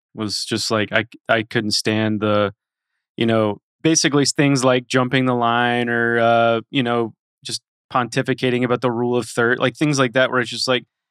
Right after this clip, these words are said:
you know, you can't just watch something and be like, "Does this feel right? Does it, does it just feel like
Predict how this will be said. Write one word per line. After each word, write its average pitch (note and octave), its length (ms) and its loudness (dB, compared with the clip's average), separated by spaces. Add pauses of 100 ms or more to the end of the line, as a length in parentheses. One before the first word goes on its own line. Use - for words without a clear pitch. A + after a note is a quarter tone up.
(580)
you C3 100 2
know, B2+ 100 2
you A#2+ 180 0
can't D3+ 520 0
just B2+ 680 0 (460)
watch B2+ 340 0
something B2 460 -2
and A#2 100 -4
be A#2 140 0
like, A2+ 200 -2
"Does G#2+ 160 -4
this A#2 140 -6
feel C3 420 -2
right? A2+ 420 2 (300)
Does A#2 180 -2
it, A2+ 180 -2 (300)
does A2+ 180 -2
it A2+ 140 -4 (140)
just A#2 240 -4
feel B2+ 260 -2
like A2+ 200 -2